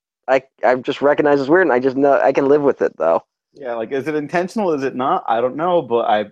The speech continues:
Speaker 2: I, it's working for me.
Speaker 1: And it's also weird 'cause there's, like, you know, the foundation of it is also, like, kinda really bizarre 'cause, you know, it's a Philip K. Dick book.
Speaker 2: Mm-hmm.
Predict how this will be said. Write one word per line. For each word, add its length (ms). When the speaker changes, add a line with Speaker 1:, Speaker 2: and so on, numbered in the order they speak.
Speaker 2:
I, 120
it's 140
working 320
for 160
me. 280
Speaker 1:
And 80
it's 80
also 180
weird 260
'cause 140
there's, 160
like, 260
you 60
know, 300
the 80
foundation 540
of 80
it 80
is 140
also, 240
like, 160
kinda 220
really 500
bizarre 680
'cause, 80
you 60
know, 100
it's 140
a 40
Philip 280
K. 140
Dick 240
book. 300
Speaker 2:
Mm-hmm. 300